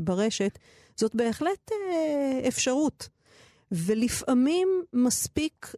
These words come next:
לקחת תרגול מסוים שבא לי טוב ולדבוק בו. אני חושבת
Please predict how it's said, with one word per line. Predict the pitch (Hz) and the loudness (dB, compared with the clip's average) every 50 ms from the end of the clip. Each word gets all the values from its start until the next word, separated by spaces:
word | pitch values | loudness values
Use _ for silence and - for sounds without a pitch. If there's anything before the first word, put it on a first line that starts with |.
| _ - | _ 0
לקחת | 220 220 226 - - 254 240 - 285 262 - | 0 0 0 0 -2 -4 -2 -2 -4 -4 -2
תרגול | - 240 233 208 180 180 175 240 269 285 | 0 0 0 0 0 0 2 2 2 2
מסוים | 269 262 240 - - 233 226 226 233 240 240 240 240 240 226 _ _ - | 2 0 0 0 0 0 2 2 2 2 2 2 0 0 -2 _ _ -8
שבא | - - - - 208 185 156 160 226 240 | -6 -4 0 0 0 0 2 0 0 0
לי | 254 247 233 | 0 0 -2
טוב | - - - 240 233 220 190 190 185 180 _ _ _ _ _ _ _ _ - | -2 0 0 0 2 2 2 0 -2 -4 _ _ _ _ _ _ _ _ -4
ולדבוק | 190 160 156 170 202 202 208 - - - 220 233 233 220 233 269 294 294 - 269 | -2 -2 2 2 2 4 2 2 0 0 2 2 2 2 2 0 0 -2 -2 0
בו. | 226 240 208 - _ _ _ _ _ _ _ _ _ _ _ _ _ _ _ _ _ - - | 0 0 -2 -4 _ _ _ _ _ _ _ _ _ _ _ _ _ _ _ _ _ -4 0
אני | 196 196 208 202 | 2 2 2 2
חושבת | - - 208 185 - - - 269 311 330 359 359 349 - - | 2 0 0 -2 0 -2 0 0 0 0 0 0 -2 -2 -10